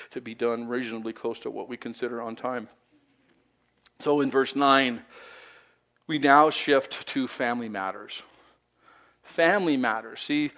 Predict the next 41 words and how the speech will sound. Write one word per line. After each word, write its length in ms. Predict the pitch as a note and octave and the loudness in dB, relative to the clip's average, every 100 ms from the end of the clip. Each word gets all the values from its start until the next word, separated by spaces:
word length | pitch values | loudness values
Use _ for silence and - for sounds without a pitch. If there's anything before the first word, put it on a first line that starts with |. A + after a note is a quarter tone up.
| - - | -16 -6
family 420 | - F#3 C4+ B3+ | 0 4 6 6
matters 420 | E3 D3+ D#3 D3 | 8 8 8 2
is 120 | D3+ | -2
what 160 | C#3+ D3+ | 0 0
he's 160 | C3+ C#3 | 0 -2
gonna 160 | C#3+ | 0
be 80 | C#3 | 2
addressed 400 | C#3 C#3+ C3+ - | 0 0 -2 -2
in, 100 | C3+ | -6
from 200 | - C3 | -4 -2
verse 240 | C#3 C3+ | -2 -2
nine 200 | C3 C3 C3 | -2 -2 0
on. 80 | C3+ | 0
He 80 | |
said, 140 | C#3 E3 | 0 0
"Listen, 260 | G3+ G3 | 0 2
this, 160 | F3 A3 A3 - - - - - - - _ _ _ _ _ _ _ | 4 2 0 -10 -12 -20 -16 -14 -14 -18 _ _ _ _ _ _ _
we 120 | C3 | -4
were 100 | D#3 | -4
dealing 200 | D#3+ C#4 | 2 4
with 120 | A3+ - | 4 8
family 280 | B3+ C#4 | 8 10
matters, 320 | G#3+ F#3+ F#3+ F#3+ | 8 8 8 4
but 140 | F#3+ | 4
here 120 | A3+ | 6
I 40 | A3 | 6
want 160 | G#3 | 4
you 60 | G3+ | 0
to 20 | |
understand, 320 | F#3+ B3+ B3 | 0 0 0
that 200 | F#3 E3+ | -2 -4
this 220 | F#3 F#3 | -8 -4
nine 320 | F#3 G#3 B3+ A3 | 0 4 4 4
to 80 | |
thirteen, 460 | G#3 G#3+ G3+ C4+ B3+ | 4 4 4 2 4
this, 240 | A3 - - - - - | 2 0 -8 -20 -12 -2
this, 200 | G3+ A3+ E3 - _ E3 | -2 -2 -12 -20 _ -10
we're 160 | F#3 G3+ | -2 2
making 320 | A3+ B3 B3+ | 2 4 4
a 60 | A3+ | 4
distinction. 760 | A3+ - - D#4+ E4+ - D3 | 2 0 4 6 6 2 -2